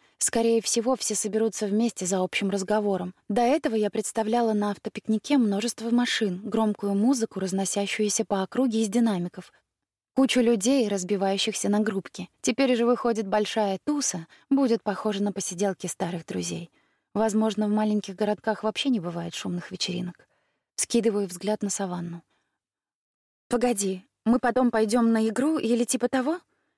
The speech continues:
Ведь перед ними обычно устраиваются автопикники. Сейчас лето, а значит, футбольный сезон закончился. Может, тогда бейсбол? Традиционно — да,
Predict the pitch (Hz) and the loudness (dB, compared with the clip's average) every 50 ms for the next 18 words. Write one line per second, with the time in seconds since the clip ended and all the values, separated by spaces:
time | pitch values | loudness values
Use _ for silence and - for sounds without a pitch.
0 | _ _ - 233 226 233 240 220 - - - - 240 240 233 262 330 294 240 208 | _ _ -4 -2 2 2 2 2 0 -2 0 0 0 2 4 4 4 4 4 4
1 | 190 185 190 196 - - 208 196 196 - - 214 196 185 180 175 180 - - 190 | 0 0 -2 -2 -2 -2 -2 -2 -4 -2 -2 0 0 0 0 -2 -2 -2 -2 -4
2 | 185 - 214 - 214 - - 226 214 - - 180 165 - _ _ _ _ _ _ | -4 -4 -6 -8 -8 -4 -2 -4 -4 -4 -8 -12 -12 -14 _ _ _ _ _ _
3 | _ _ - - - 196 - 262 262 - - 254 247 208 190 - 185 185 - _ | _ _ -2 -2 0 2 2 0 0 0 0 0 2 2 0 -2 -8 -14 -14 _
4 | _ _ - 208 208 190 220 220 202 - - - - 226 190 190 196 220 214 214 | _ _ -4 -2 0 2 0 0 0 -4 -8 -6 -6 -6 -4 -2 -2 0 2 2
5 | 214 202 - - 226 208 247 285 269 247 233 226 - - 262 233 185 - 180 175 | 0 0 0 0 0 2 4 4 4 4 2 0 -2 0 0 0 0 -2 -6 -8
6 | - - 185 185 - - 190 190 185 190 185 - - 180 175 175 196 185 175 160 | -10 -10 -10 -10 -6 -4 -4 -4 -4 -4 -6 -4 -6 -6 -4 -2 -2 -2 -2 -2
7 | 160 175 170 - - 240 277 311 _ _ _ _ _ _ _ _ _ _ _ _ | -2 -2 -2 0 0 -2 -2 -2 _ _ _ _ _ _ _ _ _ _ _ _
8 | _ _ _ _ - 247 254 220 233 - - 269 320 359 359 302 247 180 156 175 | _ _ _ _ 0 0 2 2 2 0 2 2 2 4 4 2 2 0 -2 -8
9 | 165 175 185 | -10 -10 -14